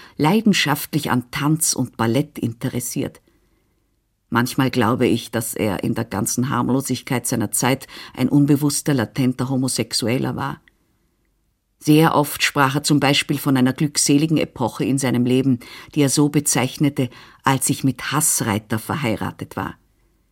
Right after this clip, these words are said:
Die lebenslange Freundschaft mit dem Ballettmeister der Oper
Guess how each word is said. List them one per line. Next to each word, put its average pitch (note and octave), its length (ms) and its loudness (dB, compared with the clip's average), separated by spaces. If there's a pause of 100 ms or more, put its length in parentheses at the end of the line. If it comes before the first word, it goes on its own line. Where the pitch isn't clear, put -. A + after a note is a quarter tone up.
(880)
Die D#3+ 80 6
lebenslange G3 580 6
Freundschaft D#3 720 0
mit - 160 2
dem C#3 140 2
Ballettmeister C#3 640 0
der - 180 -2
Oper D#3+ 320 0